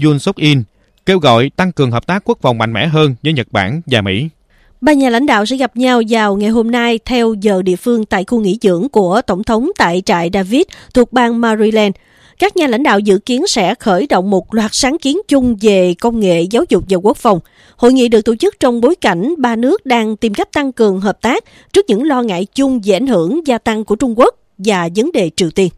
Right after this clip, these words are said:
Speaker 2: Cộng đồng kinh tế các quốc gia Tây Phi, gọi tắt là ecowas, vừa tuyên bố rằng họ sẽ bắt đầu tập hợp lực lượng dự phòng nhằm đưa Tổng thống bị lật đổ Mohamed Bazoum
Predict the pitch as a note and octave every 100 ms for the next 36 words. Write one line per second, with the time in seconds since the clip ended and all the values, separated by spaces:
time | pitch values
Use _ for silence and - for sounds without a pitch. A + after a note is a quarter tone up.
0 | _ _ _ _ - B3+ C#4+ B3+ B3 A#3
1 | C#4+ B3+ D4+ G4+ F4 - F#4 C4+ B3 A#3
2 | A#3+ A#3 - C4 A3+ F#3+ F3+ C4 - C#4
3 | G3 F#3 - A3+ G#3+ G3+ A3 D#4+ - -
4 | _ _ G#3 B3 A3+ - B3 B3 A#3+ G4+
5 | D4 G3 E3+ _ - G#3 G3 - A3+ E3+
6 | B3 F#4 D4 A#3 G3+ - G#3+ - G#3 F3
7 | - A3 - G#3+ F3+ G3+ G3 G3 - G#3
8 | F3+ - - - B3 A#3 A#3 A3+ A#3 C#4
9 | C4+ - F3 B3+ B3+ B3 F4+ G#4 F3+ D#3+
10 | G#3+ G3 - G#3 E3+ F4+ - _ - C4
11 | B3+ A#3+ C4+ G#4+ G3+ A3 A3+ A3 - A#3
12 | A3